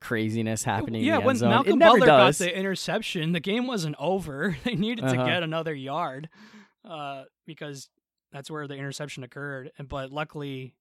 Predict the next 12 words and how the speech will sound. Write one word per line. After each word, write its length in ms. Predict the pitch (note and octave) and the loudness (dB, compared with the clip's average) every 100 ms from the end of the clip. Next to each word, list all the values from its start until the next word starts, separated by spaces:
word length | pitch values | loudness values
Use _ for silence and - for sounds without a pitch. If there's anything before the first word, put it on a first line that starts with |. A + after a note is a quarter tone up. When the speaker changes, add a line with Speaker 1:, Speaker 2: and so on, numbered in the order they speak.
| _ _ _ _ - | _ _ _ _ -20
Speaker 2:
for 60 | |
the 60 | C3 | -16
Patriots, 800 | D#3 D3+ - C3 B2+ - - - | -14 -14 -12 -14 -14 -12 -12 -12
uh, 240 | C3+ C3 _ _ G3 | -16 -20 _ _ -16
M-, 140 | E3 _ | -16 _
Michael 300 | D3+ D3 G#2 | -12 -8 -6
Speaker 1:
Yeah, 60 | |
they 80 | G#2+ | -4
Speaker 2:
Bennett 140 | D3 | -2
Speaker 1:
got 200 | G2+ F2+ - _ _ | -4 -4 -8 _ _
Speaker 2:
f-, 140 | - _ _ | -20 _ _
Speaker 1:
Yeah. 300 | - G#2 F2+ | -4 -2 -4